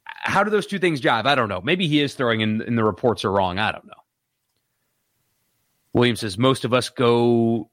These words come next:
to a building on Sunday that teaches forgiveness, saying that not sold on the hire due to remembering how Calipari turned out at Memphis. I bet it becomes official on Friday, right in the middle of the conference semifinals and finals with the selection show on Sunday."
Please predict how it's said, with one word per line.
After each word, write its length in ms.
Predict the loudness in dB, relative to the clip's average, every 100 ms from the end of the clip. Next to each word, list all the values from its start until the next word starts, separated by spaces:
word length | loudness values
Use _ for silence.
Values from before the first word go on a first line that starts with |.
| _ _ _ _
to 140 | 0
a 60 | 2
building 260 | 2 2 0
on 140 | 0
Sunday 240 | 0 2
that 140 | 0 0
teaches 260 | -4 -6
forgiveness, 480 | -6 -2 -2 0 -2
saying 500 | 2 2 2 0 -4 -2
that 280 | 0 0 0
not 280 | -2 -4
sold 340 | -2 0 2 2
on 160 | 2
the 80 | 0
hire 300 | 0 0 0
due 180 | -2 -6
to 220 | -6 -4
remembering 640 | -4 -4 -2 0 2 2 0
how 140 | -2
Calipari 680 | -2 -2 -2 0 2 2 -2
turned 220 | -6 -2
out 160 | 0 2
at 200 | 0 -2
Memphis. 720 | -12 -14 -18 -16 -14 -14 -18 _ _ _ _ _ _ _
I 60 | 0
bet 120 | 0
it 80 | -2
becomes 300 | -2 -4 -4
official 480 | -2 -2 2 2
on 600 | 2 2 2 0 0 -2 -4
Friday, 920 | _ -6 0 2 2 0 -6 -10 -12 -16
right 240 | -4 -2 0
in 80 | -2
the 60 |
middle 240 | -4 -2 -4
of 0 |
the 100 | -2
conference 340 | -4 -4 -6
semifinals 500 | -6 -2 0 0 -2
and 100 | -4
finals 320 | -2 -2 -2
with 140 | -8 -12
the 100 | -12
selection 440 | -2 -2 -2 -6
show 440 | -6 0 0 0 0
on 380 | 2 2 0 -4
Sunday." 480 | -4 -2 -2 -8